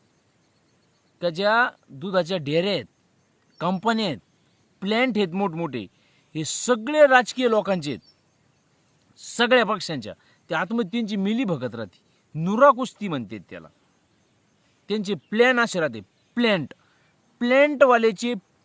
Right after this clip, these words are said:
प्लॅन असे राहतात. हा पहा, दुधाचे भाव कमी करायचे, दुधाचा भाव पाडायचा,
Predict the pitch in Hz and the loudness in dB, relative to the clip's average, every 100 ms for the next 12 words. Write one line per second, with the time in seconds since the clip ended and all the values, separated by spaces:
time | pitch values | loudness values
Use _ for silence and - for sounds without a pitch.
0 | 208 247 277 254 233 165 151 131 120 151 | 4 6 8 6 0 0 -2 -2 -6 -10
1 | _ _ _ _ _ _ _ 139 127 90 | _ _ _ _ _ _ _ -6 -6 -8
2 | _ _ _ _ 190 220 180 214 170 170 | _ _ _ _ -6 -4 -2 -2 0 0
3 | 180 - 247 220 165 131 98 - _ _ | 0 0 0 2 0 -2 -6 -18 _ _
4 | _ _ _ _ _ _ - 170 185 196 | _ _ _ _ _ _ -6 -2 0 0
5 | 160 156 151 165 175 180 139 | 0 -2 0 0 2 2 -2